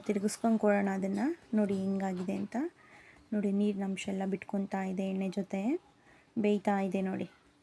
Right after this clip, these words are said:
ನೋಡಿ ತಿರುಗಿಸ್ಕೊಂಡು ಕೊಡೋಣ ಈಗ ಇನ್ನೊಂದು ಸಲ ನಾವು. ನೀಟಾಗಿ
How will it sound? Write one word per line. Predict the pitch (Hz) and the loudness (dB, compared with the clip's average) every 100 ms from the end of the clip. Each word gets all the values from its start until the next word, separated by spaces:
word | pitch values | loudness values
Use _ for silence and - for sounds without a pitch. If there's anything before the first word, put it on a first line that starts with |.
| _ _ _ _ _ _ _ _ _ _ _ _ - - - - - - - - | _ _ _ _ _ _ _ _ _ _ _ _ -20 -20 -20 -20 -20 -20 -10 -2
ನೋಡಿ | 208 190 - - | -2 -2 -8 -2
ತಿರುಗಿಸ್ಕೊಂಡು | 214 214 - 247 226 | -2 -2 0 2 2
ಕೊಡೋಣ | 202 196 196 190 | 2 0 0 0
ಈಗ | 190 | 0
ಇನ್ನೊಂದು | 190 190 190 | 0 -2 -4
ಸಲ | 190 190 185 | -4 -4 -4
ನಾವು. | 185 240 392 - _ _ _ _ _ _ _ _ _ _ _ _ | -2 -2 -2 -6 _ _ _ _ _ _ _ _ _ _ _ _
ನೀಟಾಗಿ | 226 233 254 | -4 -2 -2